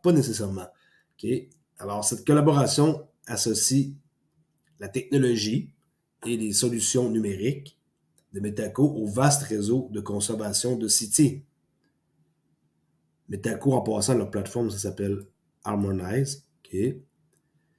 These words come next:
Puis, Adrian Treccani, qui est le P D G et fondateur de Metaco, regardez qu'est-ce qu'il a déclaré. «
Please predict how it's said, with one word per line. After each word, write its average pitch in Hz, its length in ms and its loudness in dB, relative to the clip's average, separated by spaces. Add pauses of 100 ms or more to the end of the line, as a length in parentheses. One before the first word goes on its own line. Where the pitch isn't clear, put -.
(220)
Puis, 147 420 4
Adrian 139 760 6
Treccani, 110 680 0
qui 107 100 -8
est 101 40 -4
le 98 200 -2
P 123 140 0
D 110 180 2
G 110 420 2
et 87 60 -12
fondateur 101 480 -2
de 98 80 -4
Metaco, 101 640 0 (840)
regardez 107 360 0
qu'est-ce 107 200 2
qu'il 113 120 -2
a - 20 -2
déclaré. « 101 640 0